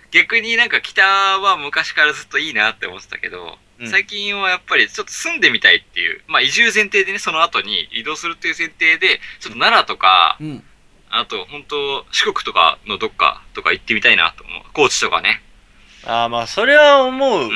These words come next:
Speaker 2: かな。
Speaker 1: うん。
Speaker 2: まあ確かにね。
Speaker 1: そうっすな。国とかちょっと見てみたいなと思うところは。
Speaker 2: でもそこに骨を埋めたいとは思わないってことでしょ？
Speaker 1: うん、まあ、
Speaker 2: うん。
Speaker 1: そうそうそう。ど、
Speaker 2: うん。
Speaker 1: どこに最終的に行き着くかは後で判断したいなと思うけど、
Speaker 2: あ。
Speaker 1: 行ってみたいところはいっぱいあるね。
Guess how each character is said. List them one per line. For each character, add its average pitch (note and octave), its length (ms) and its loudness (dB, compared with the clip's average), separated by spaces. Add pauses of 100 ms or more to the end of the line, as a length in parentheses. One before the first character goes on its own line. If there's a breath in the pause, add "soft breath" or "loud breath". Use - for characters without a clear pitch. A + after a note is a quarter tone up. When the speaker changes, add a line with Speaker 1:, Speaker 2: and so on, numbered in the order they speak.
(180)
Speaker 2:
か A2+ 160 -4
な。 A#2 100 -10
Speaker 1:
う - 20 -18
ん。 - 220 -20
Speaker 2:
ま A2 80 -6
あ G#2+ 60 -10
確 A2+ 280 -6
か - 60 -10
に A2 60 -4
ね。 - 60 -10
Speaker 1:
そ E2+ 100 -6
う - 60 -2
っ - 40 -6
す - 20 -
な。 G#2+ 40 -12 (380)
国 F#2+ 180 -4
と G2 140 -12
か E2 100 -6
ち - 80 -8
ょ - 40 -18
っ - 20 -8
と F#2+ 80 -4
見 G#2+ 100 0
て F#2+ 100 2
み F2+ 80 0
た F2+ 120 2
い E2+ 60 2
な C3+ 220 4 (120)
と G#2 100 0
思 F#2+ 160 -6
う - 20 -6
と A#3 60 0
こ - 20 0
ろ - 60 -6
は。 - 0 -
Speaker 2:
で A#3 120 0
も - 20 2
そ - 20 -8
こ F4 140 2
に E4+ 100 2
骨 D4+ 340 4
を G#3+ 120 6
埋 - 20 2
め D3 180 4
た E3+ 160 8
い D#3 60 4
と C#3 80 2
は A#2 60 4
思 A2+ 120 -4
わ A2+ 80 0
な A2 60 -2
い G#2 40 -6
っ - 20 -8
て - 80 -12
こ G#2 80 -12
と G#2 40 -8
で C#3 60 2
し C3+ 80 6
ょ？ A2+ 140 6
Speaker 1:
う - 20 2
ん、 C#3+ 60 -2
ま - 100 8
あ、 - 40 8
Speaker 2:
う - 20 -2
ん。 - 20 -2
Speaker 1:
そ C#3+ 100 2
う C3 40 -4
そ - 100 -10
う F#2+ 40 -14
そ G2+ 160 -10
う。 - 20 -12
ど、 A3+ 260 -2
Speaker 2:
う A#2+ 80 -6
ん。 C#3+ 40 -10
Speaker 1:
ど G3 100 0
こ G3+ 100 -4
に C3+ 140 -6
最 G#2+ 200 4
終 - 120 -6
的 A2+ 180 -8
に A2 160 -6 (240)
行 B2 100 -16
き - 120 -4
着 - 80 -18
く - 180 -12
か G#2 60 0
は E2 400 -2
後 F#2+ 160 -4
で D#2+ 80 -2
判 F2+ 200 -6
断 E2 160 -6
し - 120 -12
た F#2 80 0
い D2+ 40 -2
な - 120 0
と - 100 -12
思 F2 140 -16
う - 40 -20
け - 120 -12
ど、 G2 180 -12 (160 loud breath)
Speaker 2:
あ。 - 100 -16 (140 loud breath)
Speaker 1:
行 D#3 100 -16
っ - 40 -20
て G3 160 -2
み G3+ 80 -4
た G#3 100 0
い E3+ 80 0
と E3 120 -12
こ E3+ 80 -10
ろ G3 80 0
は - 20 2
い G#2+ 60 0
っ - 20 -8
ぱ - 160 -4
い D#2+ 60 2
あ - 20 0
る - 120 -8
ね。 - 160 -20